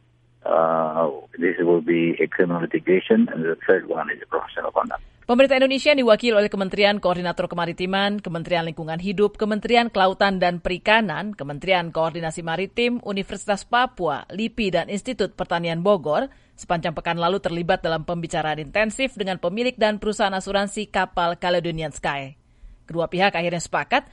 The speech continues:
Speaker 2: untuk mengadakan survei bersama guna menentukan tingkat kerusakan dan jumlah ganti rugi yang akan dikenakan,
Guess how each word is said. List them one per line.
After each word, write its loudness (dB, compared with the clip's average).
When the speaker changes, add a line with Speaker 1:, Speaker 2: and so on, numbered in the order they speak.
Speaker 2:
untuk 0
mengadakan 4
survei 0
bersama 0
guna -2
menentukan -4
tingkat -4
kerusakan -4
dan -2
jumlah 0
ganti -4
rugi -2
yang -4
akan -6
dikenakan, 0